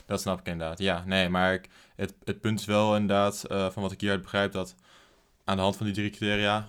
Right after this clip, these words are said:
om, vanwege de omvang, de verwaarloosdheid en dus de, de oplosbaarheid, ehm, als je het uitgangspunt neemt dat je dierlijk leed wil vermijden, net zoals dat je menselijk leed wil vermijden, kun je eigenlijk heel veel winnen op dierlijk leed, hè, als ik je zo goed begrijp.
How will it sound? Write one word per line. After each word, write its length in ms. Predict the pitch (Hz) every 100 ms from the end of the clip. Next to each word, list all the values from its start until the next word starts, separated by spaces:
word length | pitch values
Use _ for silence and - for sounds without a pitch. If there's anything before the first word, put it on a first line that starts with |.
| -
om, 200 | 92 87
vanwege 280 | 95 92
de 80 | 90
omvang, 500 | - 101 101 95 95
de 80 | 92
verwaarloosdheid 800 | 92 95 98 95 - 92 92 90
en 240 | 90 90
dus 240 | 87 90 -
de, 280 | 92 87 85
de 80 | -
oplosbaarheid, 800 | 90 98 - 101 104 104 104 - _ - - _
ehm, 400 | - 92 92 92 90 90 - - -
als 160 | - 98
je 80 | 107
het 100 | 90
uitgangspunt 580 | 101 104 104 92 101 90
neemt 260 | 92 98
dat 140 | 95 -
je 140 | 95
dierlijk 340 | 92 95 92
leed 220 | 98 92 92
wil 420 | 92 90 90 87 -
vermijden, 460 | - - 90 87 95
net 120 | 92
zoals 160 | 90 92
dat 80 | 87
je 60 |
menselijk 300 | 90 90 -
leed 140 | 101 95
wil 100 | 98
vermijden, 440 | 101 98 98 104 104 - - _ _
kun 120 | -
je 60 | 104
eigenlijk 280 | 90 92 85
heel 180 | 101 101
veel 220 | 101 95
winnen 260 | 101 101 90
op 180 | 92 -
dierlijk 360 | - 95 90 82
leed, 220 | 85 76
hè, 120 | 82
als 100 | 117
ik 80 | 120
je 60 | -
zo 120 | 82
goed 140 | - -
begrijp. 280 | - 78